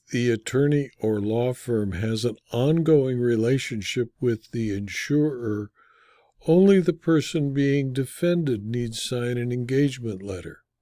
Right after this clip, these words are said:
For example, the State Bar of California rules require that attorneys provide a contract to each client. The engagement letter should at least list the following details.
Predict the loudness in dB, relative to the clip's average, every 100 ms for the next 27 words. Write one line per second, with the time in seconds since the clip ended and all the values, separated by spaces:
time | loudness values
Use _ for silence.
0 | _ _ _ _ _ _ _ _ _ _
1 | _ _ 0 0 4 4 4 4 0 -2
2 | -2 2 2 2 2 2 2 -2 -2 -2
3 | -4 -4 -2 0 0 0 2 2 2 -2
4 | -4 -6 -4 0 4 4 2 0 -2 -4
5 | -4 -2 0 0 -4 -4 -2 -2 0 -2
6 | -4 -6 -6 -4 -4 -6 -6 -8 -10 -8
7 | -8 -8 -12 -10 -8 -8 -12 _ _ _
8 | _ _ 2 4 4 8 8 8 4 0
9 | 2 4 6 6 4 2 4 4 2 2
10 | 0 0 -2 -4 0 0 0 -2 -4 0
11 | 2 2 0 0 -2 -2 0 0 -2 -4
12 | -6 -12 -20